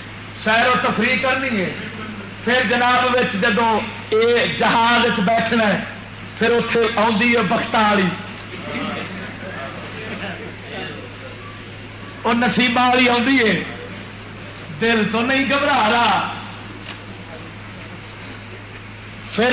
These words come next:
چالی ہزار نال اوتھے پہنچنا ہے، تے واپس جدوں آنا ہے نا، پتہ کی آنا ہے، لے کے کی آنا ہے؟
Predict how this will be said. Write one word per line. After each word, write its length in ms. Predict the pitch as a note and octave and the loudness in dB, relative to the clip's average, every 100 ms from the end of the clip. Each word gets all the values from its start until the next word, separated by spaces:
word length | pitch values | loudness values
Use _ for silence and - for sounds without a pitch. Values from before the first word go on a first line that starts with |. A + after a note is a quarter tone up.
| - | 4
چالی 340 | B3+ B3+ C4 | 4 6 6
ہزار 400 | C4 B3 B3 B3 | 4 4 4 4
نال 160 | B3+ B3+ | 4 4
اوتھے 280 | B3+ - C4 | 2 4 2
پہنچنا 400 | C4 C#4 A3+ C4 | 4 2 4 4
ہے، 40 | C4 B3 | 4 4
تے 60 | A#3 | 4
واپس 400 | A3+ A#3+ C#4 A3+ | 4 4 2 2
جدوں 320 | B3 C4 C#4 | 2 2 4
آنا 220 | C#4+ C#4 | 4 4
ہے 60 | D4 | 4
نا، 100 | D4+ C#4+ | 4 4
پتہ 200 | C#4 D4 - | 2 4 4
کی 140 | C4+ | 4
آنا 240 | C4 A3+ G3 | 4 4 4
ہے، 60 | - | 4
لے 320 | B3+ C4 D4+ | 4 4 4
کے 60 | D#4 A#3 | 4 4
کی 120 | C4 | 4
آنا 220 | A#3+ F#3+ | 4 2
ہے؟ 40 | D3+ | 0